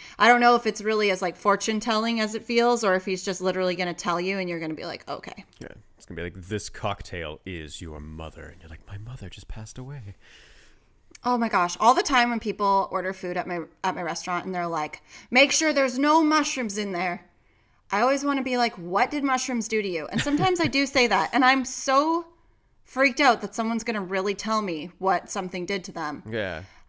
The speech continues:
Speaker 1: Um,
Speaker 2: And you're like, "Lady, this is a Reuben."
Speaker 1: Yeah,
Speaker 2: There's
Speaker 1: this is a Reuben.
Speaker 2: There is no, that's not a,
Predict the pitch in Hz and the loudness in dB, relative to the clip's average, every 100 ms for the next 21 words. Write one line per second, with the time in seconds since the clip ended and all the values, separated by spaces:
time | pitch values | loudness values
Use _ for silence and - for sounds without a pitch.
0 | _ - 214 190 185 180 175 165 - _ | _ 4 6 6 2 -4 -8 -10 -14 _
1 | - 110 120 127 123 120 135 185 165 110 | -10 -4 0 0 -2 -2 2 2 0 0
2 | 123 - 170 165 151 120 151 190 139 80 | -4 -2 -2 -2 -2 2 2 2 0 -2
3 | 73 - _ _ _ 233 247 170 - - | -12 -20 _ _ _ 4 4 4 0 -8
4 | 135 156 240 277 254 247 226 254 240 196 | 0 0 0 -2 -4 -4 -2 -2 0 -2
5 | 165 143 156 170 135 165 156 - 139 165 | -2 0 2 2 2 0 0 0 -2 0
6 | 170 170 151 | -2 0 0